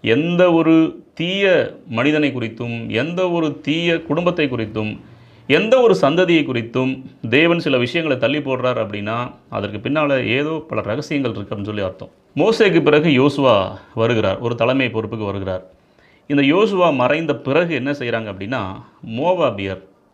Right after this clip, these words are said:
இஸ்ரவேல் மக்களை கிட்டத்தட்ட பதினெட்டு வருடங்கள் ஒடுக்கினார்கள். அது நியாயாதிபதிகள் பதிமூன்றாம் அதிகாரத்துல இருக்கிறது.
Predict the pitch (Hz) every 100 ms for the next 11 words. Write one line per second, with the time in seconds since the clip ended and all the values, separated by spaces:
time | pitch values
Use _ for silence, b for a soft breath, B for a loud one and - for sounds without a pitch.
0 | - 117 - 160 160 139 110 104 98 95
1 | - _ - 135 143 190 - 120 143 143
2 | - - 117 147 160 - 156 117 107 135
3 | 120 151 120 117 107 92 87 85 - -
4 | b b b b 123 120 117 147 165 147
5 | 127 123 139 127 117 156 151 135 127 107
6 | 110 117 113 101 123 190 - - _ 113
7 | 101 92 87 87